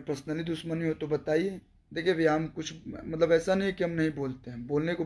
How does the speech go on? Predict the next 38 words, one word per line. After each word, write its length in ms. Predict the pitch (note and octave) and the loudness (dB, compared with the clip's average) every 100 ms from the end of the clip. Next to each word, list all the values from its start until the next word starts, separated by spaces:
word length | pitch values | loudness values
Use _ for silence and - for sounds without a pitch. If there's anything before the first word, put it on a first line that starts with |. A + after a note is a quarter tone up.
| D#3+ | 0
बहुत 280 | D#3 F3 - | 0 0 -4
कुछ 260 | D#3 - | -8 -8
है। 160 | A#2+ G#2+ - _ _ _ - - - _ - - - - _ - _ | -10 -12 -20 _ _ _ -20 -20 -20 _ -20 -20 -20 -20 _ -20 _
इनको 340 | D#3 D3 - D#3 | -20 -20 -14 -14
हम, 140 | D3 _ _ _ - | -14 _ _ _ -8
हमारा 220 | C#3+ E3 E3+ | 2 4 4
कुछ 200 | E3+ E3 | 0 -4
भी 160 | F#3 | 2
होता 260 | F#3 - F3+ | 2 4 4
है, 140 | F3+ G#3+ - _ _ _ _ _ _ _ | 4 0 -6 _ _ _ _ _ _ _
हम, 380 | D3 D#3 E3 C#3 - | -4 -2 -2 -6 -4
हम, 200 | D#3 D#3 | -4 -2
हम 160 | D#3 D#3 - | -2 -2 -6
फ़ोन 220 | F#3 G#3 | 0 0
करके 340 | G3+ G3 F#3+ G3 | 2 2 2 -2
उनसे 240 | F#3+ F#3 | -2 0
डायरेक्ट 320 | E3+ G3 G#3+ F#3 | 6 6 6 4
बात 200 | F3 - | 2 0
करते 280 | D#3+ - | -4 -4
हैं। 80 | C#3+ | -4
अगर 100 | D3+ | -2
मेरे 180 | E3+ G#3 | 6 8
बारे 200 | G3 G3 | 8 6
में 120 | G3 | 4
कुछ 240 | F#3+ F#3 F#3+ | -4 -10 -2
भी 80 | G3+ | -2
होता 280 | E3 D#3+ | -2 -4
है, 180 | C#3 C3 - _ _ _ - | -8 -10 -16 _ _ _ -2
मैंने 260 | D3+ F3 F#3+ | 2 4 4
भी 100 | G3 - | 2 8
पहले 280 | F3+ F#3+ G#3 | 8 10 4
उनसे 260 | F#3+ - | 2 -4
फ़ोन 280 | F#3 F#3 G#3 | -4 0 0
पे 120 | G3+ | 4
ही 60 | G3 | 4
बात 240 | F3+ E3+ - | 4 0 -2
किया 200 | E3 D3 | -4 -4
है, 240 | C3 A2+ | -4 -8